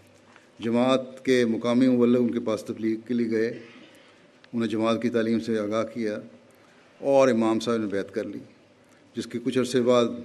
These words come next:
امیر جماعت آئیوری کوسٹ وہاں گئے اور جمعہ پڑھایا، اور جمعہ پر انہوں نے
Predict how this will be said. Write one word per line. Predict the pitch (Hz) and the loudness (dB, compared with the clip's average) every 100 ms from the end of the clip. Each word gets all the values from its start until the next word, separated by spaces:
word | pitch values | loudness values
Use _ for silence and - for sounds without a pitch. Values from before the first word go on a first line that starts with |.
| - - - - | -16 -20 -16 -6
امیر | 117 120 | 2 2
جماعت | 120 117 117 | 2 0 2
آئیوری | 113 120 | 2 0
کوسٹ | 123 139 127 | 0 -2 -2
وہاں | 123 123 | -2 0
گئے | 113 101 - - _ - - - _ - | -2 -2 -10 -20 _ -20 -20 -20 _ -8
اور | 117 113 110 - - | -2 0 0 -4 -8
جمعہ | 113 120 123 | -2 0 0
پڑھایا، | 120 113 107 113 - - - - - _ - | 0 0 -2 -4 -12 -20 -20 -20 -20 _ -10
اور | 117 | -6
جمعہ | 113 127 139 | 0 4 4
پر | 135 127 | 4 4
انہوں | 123 127 | 4 4
نے | 120 | 2